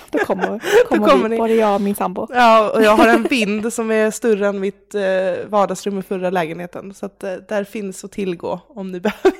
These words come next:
Speaker 2: hjälp.
Speaker 1: Det kan
Speaker 2: Mm.
Speaker 1: bli så att vi bor lite, en vecka här och där hos vänner och familj.
Speaker 2: Mm, ni är så välkomna.
Speaker 1: Mm,
Speaker 2: Ehm,
Speaker 1: ja.
Speaker 2: ja,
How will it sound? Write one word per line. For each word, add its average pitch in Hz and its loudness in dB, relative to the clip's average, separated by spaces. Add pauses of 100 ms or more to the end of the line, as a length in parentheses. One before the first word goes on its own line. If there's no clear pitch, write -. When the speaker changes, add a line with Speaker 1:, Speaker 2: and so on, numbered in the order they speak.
(120)
Speaker 2:
hjälp. - -12 (1500)
Speaker 1:
Det 285 -6
kan 269 0
Speaker 2:
Mm. 240 0
Speaker 1:
bli 214 2
så 220 -4
att 214 -4
vi 214 -6
bor 214 0
lite, 202 -2 (180)
en 226 0
vecka 220 -2
här 196 0
och 202 -2
där 190 -2
hos 220 -8
vänner 208 -2
och 208 0
familj. 247 -2
Speaker 2:
Mm, 262 -8 (260)
ni 254 -4
är 247 -6
så 233 -8
välkomna. 220 -8 (520)
Speaker 1:
Mm, 285 -14 (400)
Speaker 2:
Ehm, 220 -2
Speaker 1:
ja. 208 -10 (220)
Speaker 2:
ja, 240 -12